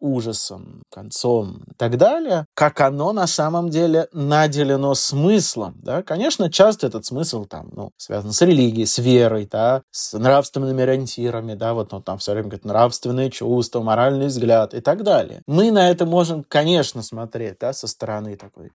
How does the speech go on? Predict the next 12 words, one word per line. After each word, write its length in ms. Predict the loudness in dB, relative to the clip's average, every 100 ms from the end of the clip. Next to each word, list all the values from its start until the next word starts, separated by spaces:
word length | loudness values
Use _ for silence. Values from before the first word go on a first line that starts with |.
| _
современного 600 | -4 2 4 4 2 2 2
общества 240 | 0 -8
сингулярности, 720 | -6 0 4 4 2 -2 0
а 80 | 0
с 60 |
другой-то 520 | 0 -2 0 0 0 -4
стороны 500 | 0 2 2 0 -6
мы 180 | -8
можем 460 | -6 -4 -4 -6 -8 _ _ _
увидеть 600 | -8 -6 -2 -4 -2 -4
в 100 | 0
этом, 340 | 4 4 2